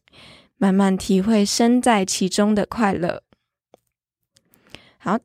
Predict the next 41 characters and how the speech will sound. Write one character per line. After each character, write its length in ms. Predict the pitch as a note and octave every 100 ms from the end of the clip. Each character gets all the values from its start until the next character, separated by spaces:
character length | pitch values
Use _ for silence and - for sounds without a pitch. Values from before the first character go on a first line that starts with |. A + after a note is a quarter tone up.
| -
节 160 | G#3 G3+
目 180 | B3
的 180 | A3+ G3+
最 300 | G3 B3+ A3+
后， 240 | A#3 A#3 G#3
我 60 |
们 200 | F#3 F#3+
回 240 | G3+ G#3+ A#3+
头 220 | C4 A3+
来 220 | G#3 G#3 -
看 280 | - C4+ G#3+
一 60 |
下 180 | G#3+ A3
大 240 | G#3+ G#3+
家 200 | G3 G3+
在 200 | G3+ G#3+ - - -
节 240 | - F#3+ G#3
目 180 | C#4 C4
开 300 | - C4+ D4
始 260 | - G3+
时 240 | F#3+ F#3+ F#3
写 240 | - F#3
的 320 | - E3 - - - - -
属 260 | - F#3+ -
于 120 | F#3
自 180 | F3+ B3+
己 120 | G#3
的 120 | - -
快 200 | B3+ F#3+
乐 160 | F3+
是 160 | F3+ G3
什 200 | - -
么 100 | -
呢？ 240 | F#3+ G3 - _ _ _ _ _ _ _ _ _ - - -
是 180 | - D#4+
将 300 | C4+ B3 C4
快 200 | D4 A3
乐 140 | G#3
建 220 | G3+ G#3+
立 100 | G3+
在 240 | G3 G3+